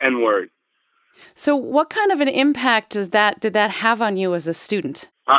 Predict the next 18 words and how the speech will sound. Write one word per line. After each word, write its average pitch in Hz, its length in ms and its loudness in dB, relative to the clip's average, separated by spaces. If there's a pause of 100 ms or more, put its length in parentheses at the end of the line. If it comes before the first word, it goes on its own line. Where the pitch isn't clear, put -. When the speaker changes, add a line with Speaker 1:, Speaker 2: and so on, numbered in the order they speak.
Speaker 1:
I 135 280 6
had 147 120 6
a 120 120 0
huge 165 220 -2
effect. 123 400 -6
Um, 113 400 -2 (140)
after 139 320 2
that, 135 320 6 (340)
uh, 117 380 2 (480)
kind 131 180 -2
of 120 80 -4 (300)
my 135 400 4 (160)
personal 139 560 -6
disciplinary 120 800 -2
problems 110 640 -2
started 107 380 -2
to 101 100 -10
happen. 101 500 -6